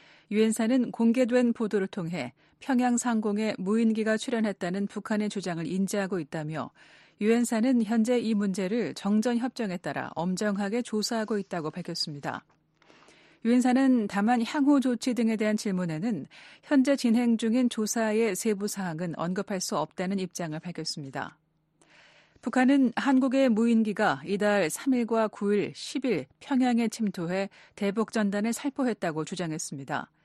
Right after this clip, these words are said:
그러나 한국군은 사실관계를 확인해 줄 수 없다는 공식 입장을 견지하고 있습니다.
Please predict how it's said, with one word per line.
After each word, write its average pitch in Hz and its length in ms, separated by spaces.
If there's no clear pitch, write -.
그러나 170 260
한국군은 208 720
사실관계를 202 960
확인해 233 380
줄 208 100
수 220 180
없다는 175 520
공식 208 400
입장을 180 360
견지하고 175 480
있습니다. 151 500